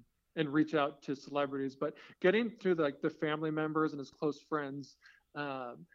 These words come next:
there is a lot of reluctance on some of their parts. But I think once they started talking and they, they kinda realized that,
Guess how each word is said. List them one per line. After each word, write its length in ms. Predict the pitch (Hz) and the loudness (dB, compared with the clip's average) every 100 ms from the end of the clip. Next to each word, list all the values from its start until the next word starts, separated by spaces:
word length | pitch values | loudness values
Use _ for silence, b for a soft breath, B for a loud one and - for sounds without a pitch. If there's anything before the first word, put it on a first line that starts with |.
| _ - | _ 0
there 220 | 180 226 | 4 4
is 100 | 226 | 4
a 60 | |
lot 260 | 190 175 214 | 2 2 0
of 100 | 175 | -2
reluctance 760 | 160 147 147 - 185 180 - - | -4 -2 -4 -6 -10 -12 -20 -12
on 160 | 156 143 | -8 -8
some 240 | - 156 | -6 -4
of 60 | 160 | -2
their 100 | 175 | -4
parts. 360 | 170 165 170 - | -4 -4 -4 -2
But 100 | 165 | 0
I 40 | |
think 200 | 165 175 | 0 -2
once 240 | 147 165 160 | -2 -2 -2
they 80 | 170 | -6
started 360 | 175 156 139 | -2 -2 -2
talking 460 | - 139 - 165 156 | -4 -6 -4 -8 -6
and 80 | 147 | -6
they, 120 | 147 | -4
they 160 | 147 | -4
kinda 180 | 139 151 | -4 -4
realized 540 | 135 147 147 143 143 - | -2 -2 0 0 -2 -4
that, 140 | 135 | -8